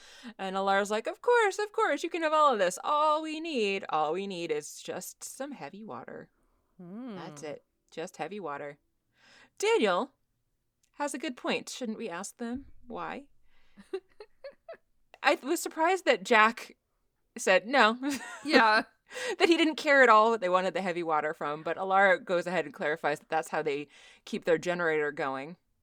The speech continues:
Speaker 1: And everyone accepts that as totally fine. That seems reasonable. Daniel still seems a little bit put off by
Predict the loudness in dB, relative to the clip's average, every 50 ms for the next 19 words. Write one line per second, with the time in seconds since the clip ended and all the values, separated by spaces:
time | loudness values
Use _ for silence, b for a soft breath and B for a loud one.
0 | _ _ -8 -6 -6 -6 -4 -4 -4 -4 -6 -4 -4 -4 -4 -4 -6 2 4 6
1 | 6 6 2 0 0 0 0 0 -2 -8 -14 -18 -20 -20 -20 -20 -20 _ -20 _
2 | -6 -6 -4 -4 -4 -6 -6 -6 -6 -6 -6 -8 -12 _ _ -20 -20 -20 _ -16
3 | -16 -16 -16 -10 -8 -6 -6 -6 -4 -6 -6 -6 -6 -8 -8 -6 -6 -8 -8 -10
4 | _ _ _ _ _ _ _ _ _ _ _ _ _ _ _ _ _ _ _ _
5 | _ _ _ _ _ _ _ _ -4 -2 -2 0 0 -2 -4 -4 -6 -4 -2 0
6 | 0 0 0 -2 -2 -4 -2 -2 -2 -2 -2 0 0 2 0 0 -2 -2 -2 0
7 | 2 2 2 0 -2 -6 _ -4 -2 0 0 0 0 -2